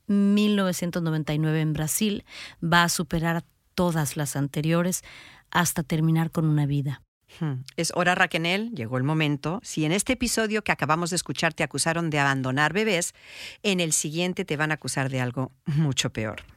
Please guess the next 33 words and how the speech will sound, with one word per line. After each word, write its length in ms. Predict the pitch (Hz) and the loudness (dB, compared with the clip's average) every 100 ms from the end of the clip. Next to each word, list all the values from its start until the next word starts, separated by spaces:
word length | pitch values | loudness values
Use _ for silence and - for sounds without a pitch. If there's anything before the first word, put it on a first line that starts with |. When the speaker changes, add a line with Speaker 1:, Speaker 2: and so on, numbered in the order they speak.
| - | -2
Speaker 1:
Y 80 | 185 | 0
son 180 | 196 | 4
acusaciones 720 | 214 - 196 170 - 185 190 - | 2 2 -2 0 2 2 2 0
que 120 | 180 | -2
todavía 400 | 185 180 170 175 | 0 2 2 2
me 140 | 170 | 0
cuesta 540 | - 170 160 - 180 170 - - - | 0 0 0 2 0 0 -8 -8 -4
hasta 240 | 160 175 | 0 0
pronunciar 720 | 147 160 165 156 - 170 151 _ _ _ - - | 0 2 2 2 2 2 0 _ _ _ -20 -8
y 120 | 175 | -4
que 100 | - | 0
hasta 180 | 170 - | 0 0
el 100 | 170 | 0
día 200 | 175 220 | 4 4
de 160 | 214 196 | 4 4
hoy 280 | 190 196 - | 4 2 0
arrojan 420 | 180 170 175 190 | 0 0 2 4
una 160 | 180 180 | 4 4
mancha 360 | 170 170 - | 2 2 0
sobre 280 | 180 165 156 | 0 0 2
mi 180 | 160 156 | 2 2
reputación 760 | 147 151 165 - 165 - 175 165 - - _ | 0 -4 -4 -4 -2 0 0 0 -8 -20 _
muy 560 | 175 185 202 233 247 233 | 2 4 6 4 4 2
difícil 680 | 208 - 196 185 - 165 | -2 0 0 2 0 0
de 100 | 156 | 0
borrar. 400 | 143 147 147 147 - _ _ - | -2 -2 -2 -4 -8 _ _ -8
Speaker 2:
Y 120 | 135 | -4
todo 180 | 151 156 | 0 0
esto 240 | 170 185 | 0 -2
te 160 | - 151 | 0 0
va 60 | |
a 40 | 156 | 0
suceder 480 | 165 160 170 196 | -2 -2 0 -2